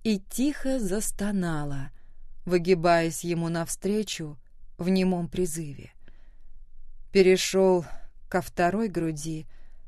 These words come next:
обвивая языком круги вокруг твердой горошины. Рукой провел между моих ног, подхватил меня под попу и резко вошел одним толчком.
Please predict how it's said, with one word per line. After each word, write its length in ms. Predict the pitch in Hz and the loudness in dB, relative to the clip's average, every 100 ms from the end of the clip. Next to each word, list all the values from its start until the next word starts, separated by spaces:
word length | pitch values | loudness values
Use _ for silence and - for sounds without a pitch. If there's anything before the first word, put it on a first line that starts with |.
| - - | -6 2
обвивая 640 | 185 175 185 175 180 180 | 2 6 6 8 8 8
языком 680 | 170 170 160 170 - 175 175 | 4 0 0 -2 0 0 0
круги 580 | - 175 170 170 202 160 | -4 -6 -6 -2 0 0
вокруг 600 | 151 139 170 170 - - - - | -4 -6 -6 -6 -10 -20 -20 -14
твердой 480 | - 180 170 156 165 | -2 2 2 0 -4
горошины. 760 | 165 180 175 160 - 160 156 - - - - - - - - - - - - - - | -2 -2 -4 -6 -8 -10 -12 -14 -20 -20 -20 -20 -20 -20 -20 -18 -18 -20 -20 -14 0
Рукой 540 | 185 214 208 262 269 | 4 4 4 6 6
провел 720 | - 190 185 180 185 180 170 - | 4 2 4 4 6 4 2 -4
между 480 | 180 185 175 160 170 | 0 2 2 0 0
моих 380 | 175 175 170 - | 0 -2 -4 0
ног, 340 | 208 226 - - - - - - - - - - | 0 0 -4 -20 -20 -20 -20 -20 -20 -20 -20 -6
подхватил 760 | - 214 - 190 202 - 208 196 | 0 0 4 4 4 2 2 4
меня 300 | 190 190 196 | 4 4 0
под 280 | 185 185 - - | -2 -4 -4 -2
попу 560 | 220 233 190 170 160 - - - - - - | 2 2 0 -2 -2 -8 -16 -18 -20 -12 2
и 180 | 214 | 4
резко 600 | 202 190 240 240 - 220 | 4 4 0 -2 -4 -2
вошел 720 | 196 190 190 - 190 190 185 - - | 0 0 0 -2 2 2 0 -4 -10
одним 520 | - 175 160 165 160 156 | -4 -4 -2 -4 -4 -6
толчком. 920 | - 175 - - - - 151 143 | -6 -6 -6 -10 -10 -12 -10 -12